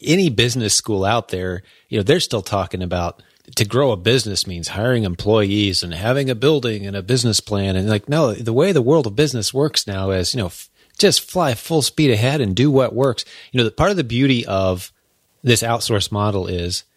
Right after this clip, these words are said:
people only get paid when they produce results. And you don't have this whole hiring and firing and, you know, "Okay, we gotta put a hundred thousand dollars into an employee before we hopefully someday see a return on our investment." It doesn't work that way.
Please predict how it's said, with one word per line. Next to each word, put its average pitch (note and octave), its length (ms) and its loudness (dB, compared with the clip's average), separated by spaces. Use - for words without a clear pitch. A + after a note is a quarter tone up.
people E3 300 2
only C#3+ 280 2
get A#2+ 240 -4
paid B2 520 0
when A2 200 4
they G2 100 2
produce F#2+ 460 0
results. E2 580 -2
And A#2+ 280 0
you A#2 80 0
don't D#3 180 2
have B2+ 160 -2
this A#2+ 160 0
whole A#2 160 2
hiring A2 640 2
and F2 100 -10
firing G#2 640 -2
and, F#2+ 120 -8
you G#2 100 -8
know, F#2+ 40 -4
"Okay, F#2 320 -10
we G#2+ 80 -2
gotta B2 160 2
put A#2 200 -2
a E2+ 40 -6
hundred B2+ 360 2
thousand C#3 400 -4
dollars C3 420 2
into A#2+ 180 2
an A#2+ 60 0
employee B2+ 540 2
before G2+ 360 0
we G2+ 140 2
hopefully C3+ 640 2
someday A#2+ 640 2
see C3 220 2
a B2+ 60 4
return A2+ 460 2
on A2+ 240 0
our G#2+ 80 2
investment." G2+ 560 0
It - 40 -2
doesn't E3 220 2
work G3+ 180 0
that F#2 140 0
way. F2+ 200 -8